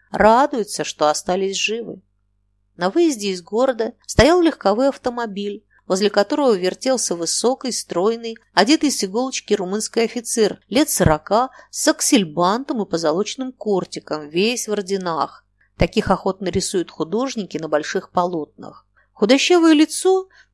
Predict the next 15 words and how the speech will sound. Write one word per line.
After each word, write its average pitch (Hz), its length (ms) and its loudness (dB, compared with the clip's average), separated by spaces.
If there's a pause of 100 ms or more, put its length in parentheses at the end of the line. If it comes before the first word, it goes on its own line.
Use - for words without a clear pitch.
несколько 262 480 0
портили 320 800 2
оспинки 247 680 -2
и 302 60 0
шрам 175 380 0
от - 140 -8
подбородка 170 600 -2
до 175 140 -2
уха. 143 520 -6 (340)
Он 285 220 2
не 349 100 2
козырял 180 640 2
нам, 214 220 -8
не 226 120 -2
улыбался, 175 920 -2